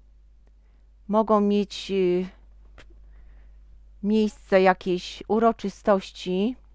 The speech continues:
o których jeszcze nie wiecie w Waszym życiu. Jakieś za-, jakaś zabawa, jakieś uroczystości, jakieś spotkania. Ponadto ktoś może chcieć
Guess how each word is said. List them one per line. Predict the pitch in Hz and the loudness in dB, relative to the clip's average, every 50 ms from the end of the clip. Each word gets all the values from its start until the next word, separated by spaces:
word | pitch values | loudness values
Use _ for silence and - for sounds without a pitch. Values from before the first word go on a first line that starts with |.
| - | -16
o | - 185 | -16 -12
których | - - 196 214 - - | -8 -6 -6 -6 -4 -4
jeszcze | 214 208 - - 208 | -4 -4 -4 -6 -4
nie | 202 202 190 | -2 -2 -2
wiecie | 170 185 185 175 - - 180 170 175 185 226 269 - - - - - | -2 -2 -2 -4 -4 -4 -2 0 0 0 -2 -4 -8 -18 -20 -20 -20
w | 170 | -10
Waszym | 180 - 190 190 - 208 196 190 | 0 0 0 0 0 -6 -6 -6
życiu. | 185 190 185 - - - 196 190 196 208 269 254 | -6 -8 -10 -10 -8 -6 -4 -2 -2 -4 -4 -4
Jakieś | 170 190 185 - 196 190 180 | -6 -6 -6 -6 -10 -10 -6
za-, | - 185 175 - - | 0 0 0 0 0
jakaś | 196 196 190 - 190 185 | -2 -2 0 -2 -4 -4
zabawa, | 185 - - 196 180 202 202 196 196 | -4 -4 -6 -4 2 4 4 4 4
jakieś | 196 185 - - 180 - - | 0 -2 -2 -6 -12 -10 -8
uroczystości, | 185 185 180 180 - 190 - - - 196 196 202 - - | -6 -6 -6 -6 -8 -14 -16 -6 -4 -4 -4 -4 -6 -8
jakieś | 185 - - 185 - | -8 -6 -8 -12 -12
spotkania. | - - - - - - 190 170 170 170 160 160 165 185 226 - - - - - - - - - - - - - - - - - - - - - - - - - - - - - - - - - - - - - - - - - - - - - - _ - - - - - - - - - - - | -12 -16 -16 -16 -6 -4 -2 -2 -2 -2 -2 -2 -2 -4 -6 -10 -18 -20 -20 -20 -20 -20 -20 -20 -20 -20 -20 -20 -20 -20 -20 -20 -20 -20 -20 -20 -20 -20 -20 -20 -20 -20 -20 -20 -20 -20 -20 -20 -20 -20 -20 -20 -20 -20 -20 -20 -20 -20 -20 -20 -20 _ -20 -20 -20 -20 -20 -20 -20 -20 -20 -14 -4
Ponadto | - 220 208 214 214 214 220 220 - - - - 226 220 | -2 -2 0 2 4 4 2 2 -2 -14 -2 0 0 0
ktoś | - - - - 214 208 - - | 0 -4 -4 -2 -2 -2 -2 -4
może | 208 202 208 208 202 214 208 | 0 0 0 0 0 -4 -6
chcieć | - - - - 226 220 214 - - - - | -8 -12 -8 -2 0 0 0 -2 -8 -16 -16